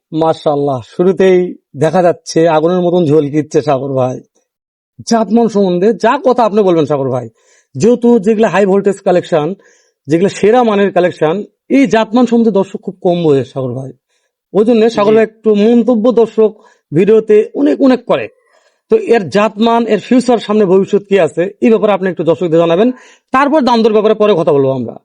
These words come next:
Speaker 2: ভাই, প্রথমত আমি বলছি এই গরুটা আমার ঘরের বাচ্চা, দুইটাই দেখাবো আজকে, একটা কালেকশন করা, এটা ঘরের।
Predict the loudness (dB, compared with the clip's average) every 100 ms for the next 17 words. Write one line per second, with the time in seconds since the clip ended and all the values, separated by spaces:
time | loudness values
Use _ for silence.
0 | _ -2 0 0 -6 -6 -2 0 -2 0
1 | 2 2 -2 -2 -2 0 0 0 0 0
2 | 0 0 0 -2 -2 0 0 -2 -6 -12
3 | -12 -6 -2 0 0 0 0 0 0 -2
4 | -2 -4 -4 -4 -4 -4 -2 -2 -2 -6
5 | -6 -2 -2 -2 -6 -10